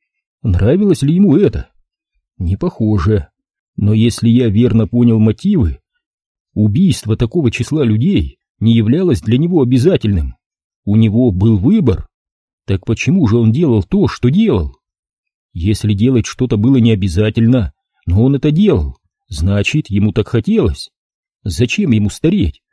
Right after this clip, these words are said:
Зачем оставаться в этом забытом богом городишке среди ледяной пустыни?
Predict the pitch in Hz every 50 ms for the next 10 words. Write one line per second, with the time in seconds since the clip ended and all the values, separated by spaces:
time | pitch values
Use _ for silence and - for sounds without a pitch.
0 | _ _ _ _ - 107 87 110 107 - - 156 170 139 - - 127 135 175 160
1 | - - 135 131 160 - 160 113 101 104 120 139 185 175 - 127 117 127 160 165
2 | 151 135 123 110 - 120 127 156 220 208 - - - 73 60 _ _ _ _ _
3 | _ - - - 107 120 147 190 170 160 147 180 196 208 170 - - 165 - -
4 | - 226 196 117 80 65 60